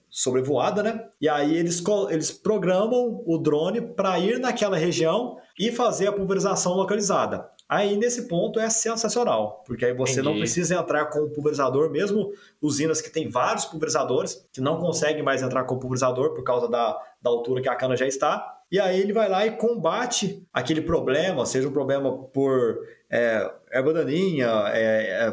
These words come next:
Speaker 1: por causa de pragas, doença, inseto, vai lá, faz a pulverização localizada e retorna pra base. E aí tem muitas usinas que compram o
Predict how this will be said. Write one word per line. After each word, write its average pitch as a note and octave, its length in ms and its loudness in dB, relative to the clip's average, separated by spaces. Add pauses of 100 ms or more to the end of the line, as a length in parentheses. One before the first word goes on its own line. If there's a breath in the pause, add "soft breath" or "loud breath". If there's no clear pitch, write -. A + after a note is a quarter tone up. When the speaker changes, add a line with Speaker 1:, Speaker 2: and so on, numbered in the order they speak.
(160)
Speaker 1:
por A#2+ 100 -4
causa C3+ 260 0
de C3+ 220 0
pragas, C3 880 0
doença, C#3 920 0
inseto, C#3 720 0
vai C#3+ 180 0
lá, D#3 280 0 (320 loud breath)
faz F3+ 240 0
a F3+ 60 -6
pulverização D#3 580 0
localizada E3 840 0 (140)
e F#3+ 180 -2 (180)
retorna F#3+ 380 0
pra A3 140 0
base. A2 380 0
E B2+ 80 0
aí D3 220 2
tem A#3+ 260 -2
muitas A3+ 320 -2
usinas F#3+ 480 -2
que - 120 -18
compram F3+ 600 -4
o B2 260 -4